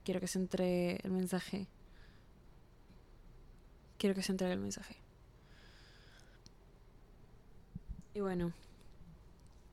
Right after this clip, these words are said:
nada, muchísimas gracias como siempre por darme todo su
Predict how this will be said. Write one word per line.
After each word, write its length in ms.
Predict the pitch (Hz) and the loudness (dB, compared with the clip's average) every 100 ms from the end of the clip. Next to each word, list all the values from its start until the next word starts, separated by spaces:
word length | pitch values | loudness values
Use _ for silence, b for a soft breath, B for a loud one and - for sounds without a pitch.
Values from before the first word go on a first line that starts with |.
| - - | -18 -2
nada, 340 | 208 180 175 170 | 4 4 4 2
muchísimas 460 | 196 190 208 214 202 | 2 6 6 10 10
gracias 280 | 196 196 190 | 10 6 6
como 160 | 190 | 6
siempre 300 | - 185 185 | 8 8 8
por 160 | 180 180 | 6 6
darme 240 | 170 170 | 8 6
todo 160 | 180 175 | 6 4
su 280 | 175 175 | 4 2